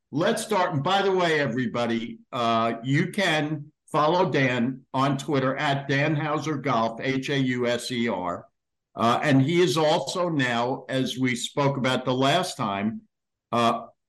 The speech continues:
w-, running with our guy, Adam Fonseca, who was on the show last week, uh, with Golf Unfiltered. So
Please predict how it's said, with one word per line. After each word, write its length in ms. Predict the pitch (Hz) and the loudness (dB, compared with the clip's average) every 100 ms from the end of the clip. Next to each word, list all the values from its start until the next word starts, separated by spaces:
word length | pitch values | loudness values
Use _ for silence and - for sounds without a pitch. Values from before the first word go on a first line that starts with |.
| - | -6
w-, 260 | 135 135 113 101 | -2 -2 -4 0
running 640 | 127 143 170 208 208 190 | 4 6 6 6 6 6
with 280 | 165 156 160 | 6 4 2
our 240 | 147 139 139 | 2 2 2
guy, 340 | 165 208 151 | 0 2 2
Adam 300 | 131 135 139 | 0 0 0
Fonseca, 680 | 139 135 123 - 123 120 147 | -2 -2 -2 -2 -2 -2 -4
who 160 | 143 139 | -2 0
was 200 | 127 120 | 2 2
on 300 | 151 180 170 | 2 2 2
the 80 | |
show 280 | 143 151 135 | 0 0 2
last 520 | 131 131 147 196 - 120 | 2 2 0 -2 -4 -6
week, 460 | 107 90 - - _ _ _ _ _ _ | -2 -2 -4 -8 _ _ _ _ _ _
uh, 400 | - 113 113 113 - | 0 4 4 2 0
with 360 | 131 139 139 - | 2 4 2 0
Golf 320 | 147 143 147 | 0 2 0
Unfiltered. 720 | 143 147 - 185 208 - - - - | -2 -2 -4 -4 -2 -6 -10 -14 -8
So 440 | - 117 113 110 | 0 2 0 -2